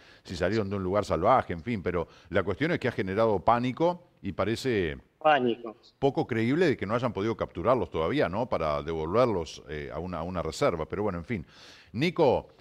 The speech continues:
Speaker 1: eh, ya que estamos allí, este, bueno, ahora te alejaste un poquito del estadio, por más que se ven, este, al-, algunas, algunas partes por allá atrás.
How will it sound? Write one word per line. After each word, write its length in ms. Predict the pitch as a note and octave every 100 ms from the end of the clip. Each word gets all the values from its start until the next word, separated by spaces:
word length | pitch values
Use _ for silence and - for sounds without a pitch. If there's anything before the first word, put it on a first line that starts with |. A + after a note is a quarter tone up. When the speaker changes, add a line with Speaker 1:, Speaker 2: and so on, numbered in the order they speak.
| -
Speaker 1:
eh, 140 | A2+
ya 120 | A2
que 100 | F3
estamos 340 | D#3+ E3+ D#3 C3
allí, 380 | A#2 B2+ C#3 A#2+
este, 320 | G2+ A2+ G#2+
bueno, 200 | A#2+ A2
ahora 220 | A#2+ A#2+
te 80 | A#2
alejaste 300 | G2+ A2 G#2+
un 60 |
poquito 260 | G2 G#2 G2+
del 60 | F#2+
estadio, 380 | - C#3 B2 F#2
por 140 | F2+
más 100 | G#2
que 80 | F#2
se 120 | F#2
ven, 220 | F#2+ G2+
este, 520 | F2+ D#2 F2+ E2 D2+ C2
al-, 220 | D2+ D2
algunas, 560 | D#2+ E2+ G2+ F2 D2 E2
algunas 280 | E2+ F#2+
partes 260 | E2 G#2 F2+
por 140 | F2+
allá 140 | E2+ F#2
atrás. 360 | F#2+ A2 -